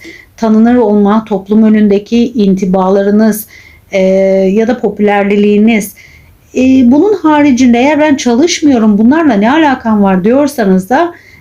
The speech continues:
e, toplum içindeki saygınlığınız, arkadaş grupları içindeki yeriniz, toplumdaki,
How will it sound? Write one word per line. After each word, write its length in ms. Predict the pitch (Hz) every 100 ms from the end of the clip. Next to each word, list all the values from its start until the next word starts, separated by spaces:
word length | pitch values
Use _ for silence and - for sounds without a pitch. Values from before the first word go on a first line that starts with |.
| -
e, 540 | 208 202 208 202 202 202
toplum 380 | - 269 415 427
içindeki 580 | 302 - 220 202 202 254
saygınlığınız, 840 | - 208 196 214 214 214 220 214
arkadaş 540 | 190 190 196 214 226 -
grupları 420 | 240 220 220 220
içindeki 540 | 220 214 220 214 214
yeriniz, 680 | 226 202 196 202 208 226 214
toplumdaki, 800 | 196 196 196 196 208 233 226